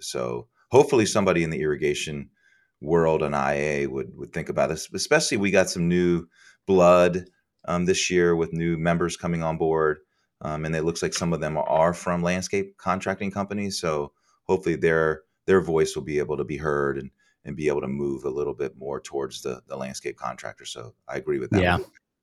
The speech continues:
Speaker 2: And my first thought was, "Man, we sh-, we don't even need to have the Irrigation Association show anymore. We should just move that to one of the other exhibit halls at G I E." Like, that
Speaker 1: Hmm.
Speaker 2: would be the best thing that could happen, is just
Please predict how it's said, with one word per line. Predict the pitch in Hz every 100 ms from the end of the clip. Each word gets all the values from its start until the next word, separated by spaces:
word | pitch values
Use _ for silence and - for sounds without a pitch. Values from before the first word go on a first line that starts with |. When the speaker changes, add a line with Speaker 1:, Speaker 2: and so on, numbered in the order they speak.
| _ _ -
Speaker 2:
And | 113
my | 117
first | 110 151 139 -
thought | 113
was, | 107 104 95
"Man, | 143 143 98
we | 104
sh-, | 117 -
we | 135 139
don't | 170
even | 131 107
need | 120
to | 117
have | 110 98
the | 95
Irrigation | 101 90 104 107 98 90 - - _ -
Association | 98 101 92 101 90 - 87
show | - 101 87
anymore. | 85 82 80
We | 92
should | 127
just | 120 -
move | 101 120 120
that | 101 92 87
to | 107
one | 98
of | 95
the | 95
other | 95 92
exhibit | 90 90 101 92
halls | - 78 80 - - -
at | 87 85
G | 90 90
I | 82
E." | 85 67 -
Like, | 82 117
that | 123
Speaker 1:
Hmm. |
Speaker 2:
would | 104
be | 110
the | 92
best | - 107 104
thing | 92 87
that | 82
could | 85
happen, | 85 78 85
is | 73
just | - 101 -